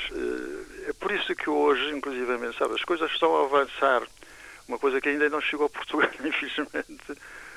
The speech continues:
Como sabem, inclusivamente, aqui, eh, o, este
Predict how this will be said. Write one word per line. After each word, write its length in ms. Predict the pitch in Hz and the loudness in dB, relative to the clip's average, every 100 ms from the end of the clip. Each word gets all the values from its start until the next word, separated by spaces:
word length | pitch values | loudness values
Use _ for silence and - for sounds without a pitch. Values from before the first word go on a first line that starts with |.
| - - | -6 0
Como 180 | 135 127 | 2 4
sabem, 440 | 165 160 160 165 | 8 8 6 -2
inclusivamente, 760 | 151 147 135 135 139 131 127 135 | -6 -6 0 0 0 -2 -2 -2
aqui, 280 | 127 147 135 | -2 -2 -2
eh, 180 | 131 123 | 0 -2
o, 340 | 120 127 113 127 | -4 -6 -4 -2
este 500 | 127 117 - 127 | -2 -2 -4 -6